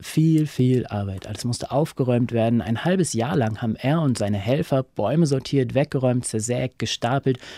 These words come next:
Nicht nur bei ihm, in ganz Süddeutschland musste das gemacht werden. Es gab nicht genug Leute dafür und auf einmal gab es viel zu viel Holz. Es kam zu einem Preisverfall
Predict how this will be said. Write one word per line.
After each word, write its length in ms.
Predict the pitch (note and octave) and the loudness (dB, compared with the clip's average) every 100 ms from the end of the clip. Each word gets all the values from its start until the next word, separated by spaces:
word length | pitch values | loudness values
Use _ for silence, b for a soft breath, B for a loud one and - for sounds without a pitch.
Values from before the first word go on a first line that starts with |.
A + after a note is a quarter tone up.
| B | B
Nicht 180 | D#3+ E3+ | 0 2
nur 100 | F#3+ | 2
bei 100 | F#3 | 2
ihm, 220 | F#3+ F#3+ | 4 4
in 140 | A#2+ | 2
ganz 300 | - C#3+ F#3 | 0 0 2
Süddeutschland 560 | - - A2 F#2+ A2 G#2+ | 0 2 0 0 -2 0
musste 260 | A#2+ - B2 | 0 0 -2
das 140 | - | 0
gemacht 340 | B2 C3 - | 0 -2 -2
werden. 240 | - F#2 A2 B B | -6 -6 -6 B B
Es 120 | - - | -8 -2
gab 160 | G#2+ | 0
nicht 160 | A#2+ A#2 | -2 0
genug 220 | C3+ A#2+ | 0 2
Leute 320 | A#2+ D#3 - | 2 2 2
dafür 320 | F3 F3 F3+ F3 | 0 2 0 2
und 120 | C#3 | -2
auf 120 | D3 | -2
einmal 220 | D#3 F3+ | 0 2
gab 140 | D#3 D3+ | 2 -2
es 160 | D#3 - | -4 -10
viel 320 | - - G3 - | -12 -2 0 0
zu 160 | - | -4
viel 240 | - C#3 A#2+ | -4 -2 0
Holz. 420 | A2 G#2 - - _ | -2 -6 -12 -16 _
Es 120 | - | -16
kam 220 | - B2+ A#2+ | -2 0 0
zu 80 | |
einem 140 | G#2+ G2 | -2 -2
Preisverfall 720 | - B2 D#3 - E3 E3 F3+ | -2 -2 0 0 0 0 -2